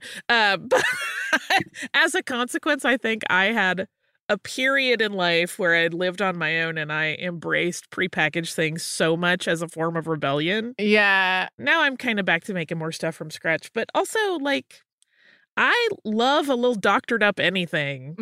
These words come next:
Speaker 1: You
Speaker 2: Mm-hmm.
Speaker 1: can doctor up most prepackaged things to be pretty darn tasty if you have a little creativity. Um, like I said, there's no shame in that game. If you're not a cook, I am not judging you.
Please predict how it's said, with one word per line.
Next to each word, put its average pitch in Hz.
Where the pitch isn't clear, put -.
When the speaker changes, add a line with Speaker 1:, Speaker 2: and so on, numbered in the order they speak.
Speaker 1:
You 466
Speaker 2:
Mm-hmm. -
Speaker 1:
can 311
doctor 208
up 165
most 160
prepackaged 147
things 147
to 165
be 151
pretty 214
darn 143
tasty 139
if -
you -
have 131
a -
little 110
creativity. -
Um, 151
like 202
I 170
said, 127
there's 165
no 139
shame -
in -
that -
game. 90
If 190
you're 240
not 214
a 208
cook, 214
I 180
am 170
not 160
judging 135
you. -